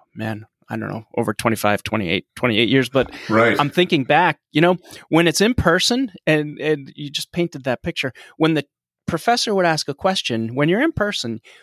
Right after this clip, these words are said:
Speaker 1: you can always at least kinda look around to your classmates, and you get
Speaker 2: Right.
Speaker 1: those nonverbal cues that maybe somebody's
Speaker 2: Right.
Speaker 1: gonna jump in.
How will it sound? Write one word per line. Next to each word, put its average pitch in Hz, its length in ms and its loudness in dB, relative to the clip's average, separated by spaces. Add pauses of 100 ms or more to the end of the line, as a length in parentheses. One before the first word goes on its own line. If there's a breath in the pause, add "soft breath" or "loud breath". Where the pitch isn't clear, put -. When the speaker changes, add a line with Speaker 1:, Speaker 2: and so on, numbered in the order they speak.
(280 soft breath)
Speaker 1:
you 160 120 2
can 190 160 0
always 269 320 0
at 156 140 0
least 175 260 -2
kinda 160 260 0
look 139 300 -2
around 127 460 -2
to - 120 -6
your 107 120 -2
classmates, 117 760 -2
and 127 240 -4
you 143 200 -4
get 170 120 6
Speaker 2:
Right. 165 80 2
Speaker 1:
those 151 240 2
nonverbal 135 800 0
cues 120 340 -4
that 113 120 0
maybe 151 200 2
somebody's 160 380 0
Speaker 2:
Right. - 60 -4
Speaker 1:
gonna 123 160 -6
jump 104 260 -8
in. 143 220 -2